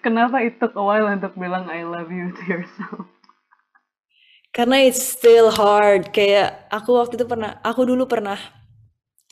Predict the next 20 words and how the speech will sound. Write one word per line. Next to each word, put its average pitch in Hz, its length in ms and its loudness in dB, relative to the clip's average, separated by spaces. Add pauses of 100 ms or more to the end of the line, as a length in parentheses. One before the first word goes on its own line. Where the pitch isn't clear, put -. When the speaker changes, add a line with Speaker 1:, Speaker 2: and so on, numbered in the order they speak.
Speaker 2:
dikasih 202 380 -6
tahu 202 100 0
sama 196 240 -4
temenku, 185 560 -4
dia 185 240 -2
udah 175 240 -6
punya 170 320 -12
anak 170 160 -10
dan 170 160 -6
lain-lain. 170 400 -2
Terus 180 240 -10
dia 185 140 0
kayak, 165 320 -4 (800)
"Merlin, 226 580 0 (720)
kamu 277 240 -2
coba 214 320 0
deh 180 160 -6
ikutin 180 400 -10
cara 175 240 -12
tante. 160 640 -10